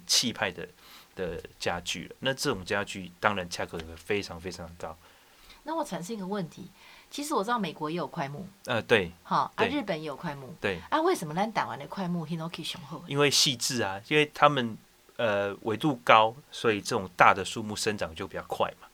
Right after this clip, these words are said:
Speaker 2: 嘿。
Speaker 1: 那台湾的纬度比较低，但是所以是快木生长的条件有限，但是温度就稍微高一点，所以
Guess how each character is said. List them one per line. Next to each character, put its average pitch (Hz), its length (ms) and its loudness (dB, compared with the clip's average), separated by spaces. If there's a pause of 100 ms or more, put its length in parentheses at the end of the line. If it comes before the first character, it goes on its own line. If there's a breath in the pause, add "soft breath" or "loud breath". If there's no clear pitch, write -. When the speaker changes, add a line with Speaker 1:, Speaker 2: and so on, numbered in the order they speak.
(140 loud breath)
Speaker 2:
嘿。 170 80 -8 (180 loud breath)
Speaker 1:
那 117 200 0
台 101 200 0
湾 117 100 2
的 107 120 0
纬 92 160 -6
度 98 200 -10
比 - 100 -16
较 92 120 -2 (120)
低， 95 240 -12
但 113 140 2
是 110 180 -6 (240)
所 - 220 2
以 123 40 4
是 - 200 -2 (240 loud breath)
快 131 140 2
木 123 160 0
生 113 180 0
长 101 100 -2
的 85 120 -8
条 90 200 -10
件 92 220 -4
有 80 160 -12
限， 87 300 -2 (340 soft breath)
但 120 100 -4
是 117 240 -2
温 131 260 2
度 117 260 -2
就 104 180 -6
稍 110 200 -2
微 95 160 -2
高 98 220 -2
一 95 40 -2
点， 90 120 -8
所 113 140 -2
以 101 80 -6